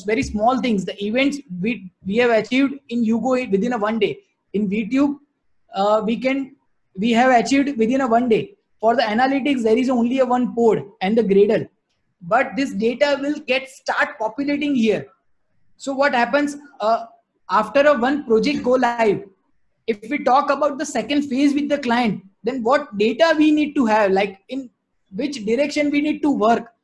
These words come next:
that we can have it here. We can give the good, uh,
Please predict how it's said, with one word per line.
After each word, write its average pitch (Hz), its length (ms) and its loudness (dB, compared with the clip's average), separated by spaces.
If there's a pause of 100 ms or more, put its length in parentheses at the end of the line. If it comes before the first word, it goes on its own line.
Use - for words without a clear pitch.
(360)
that 233 300 0
we 269 140 0
can 285 180 -2
have 190 200 0
it 247 120 -4
here. 185 280 -2 (540)
We 196 100 0
can 277 200 -2
give 262 320 2
the 294 320 2
good, 277 260 -2
uh, 254 240 2